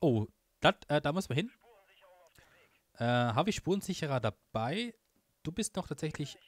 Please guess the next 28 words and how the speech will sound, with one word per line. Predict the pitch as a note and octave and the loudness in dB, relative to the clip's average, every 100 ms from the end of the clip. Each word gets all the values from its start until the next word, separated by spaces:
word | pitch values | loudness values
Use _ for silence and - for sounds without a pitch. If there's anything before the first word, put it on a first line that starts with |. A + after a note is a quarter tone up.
| _ _ _ _ | _ _ _ _
hier | - - F3+ | -16 -4 -4
dabei. | - G#2+ C#3+ A3 - _ _ _ _ _ _ _ - A3 _ _ _ _ _ _ _ _ | 0 -2 0 -4 -10 _ _ _ _ _ _ _ -20 -20 _ _ _ _ _ _ _ _
Ich | |
muss | A#2 | -6
mit | G#2+ A#2 | -2 -2
Augenzeugen | F3+ - G#2 | -2 -2 -4
sprechen. | G#2 F#2+ | -6 -6
Okay. | D#3 - G#2 - - _ _ _ _ | -4 -2 -2 -4 -20 _ _ _ _
Das | - - | -6 2
heißt, | D3 A#3 - | 2 2 -2
äh, | C#3+ C#3+ | 2 2
ah, | - F#3 | 6 6
er | A#2+ | 8
hat | C#3+ | 2
die | - | 2
Spurensuche | - A3+ F#3+ F#3+ | -2 -2 0 -2
hier | C#3+ C#3 | 0 -2
abgeschlossen. | - G3 A3 C4 - - | -4 -2 -2 -2 -14 -10
Jetzt | - | -4
kommen | - D#3 | -2 0
die | |
ganzen | C3 B2 | 0 0
Augenzeugen | A#2+ F#3 G3 A#2 G#2+ | 0 0 0 -4 -2
dran. | A#2+ G#3 A#3+ _ _ _ - | -2 -2 -6 _ _ _ -8
Mit | B2 | 0
denen | D3 C3+ | 2 2
muss | C3+ | 0
jetzt | C#3 - | -2 -4